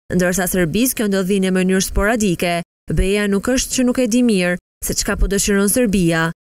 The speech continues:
Në rajon dhe veç mas në Kosovë, Vučić, Dačić, Dodiku e radikal të tjerë që tash po bën bashkë në zgjedhje, nuk po i fshehin fare apetitet për formimin e Serbisë së Madhe.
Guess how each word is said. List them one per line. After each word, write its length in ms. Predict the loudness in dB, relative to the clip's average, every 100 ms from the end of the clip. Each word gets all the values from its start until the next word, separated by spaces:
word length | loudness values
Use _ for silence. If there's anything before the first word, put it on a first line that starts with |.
| _
Në 120 | 0 0
rajon 340 | 0 0 0
dhe 140 | 0 0
veç 220 | 0 0
mas 140 | 0 -2
në 80 | -2
Kosovë, 540 | -2 0 0 0 -2 -2 0
Vučić, 400 | 2 2 2 -2 -2
Dačić, 460 | 0 0 0 -2 -2
Dodiku 480 | -2 0 -2 0 0
e 80 | 2
radikal 400 | 0 0 0 -2
të 80 | -2 -2
tjerë 240 | 0 0
që 80 | -2
tash 220 | 0 0 0
po 80 |
bën 240 | 0 0 0
bashkë 260 | 0 -2 0
në 80 | 0
zgjedhje, 460 | 0 0 0 0 -2 -6 _ -2
nuk 220 | -2 0
po 80 | 0
i 80 | -2
fshehin 320 | 0 0 0
fare 320 | 0 0 0
apetitet 640 | 0 0 0 0 0 -2 -2
për 140 | -2
formimin 500 | 0 0 2 2 2
e 60 | 0
Serbisë 480 | 0 0 0 0 0
së 40 |
Madhe. 340 | 2 0 0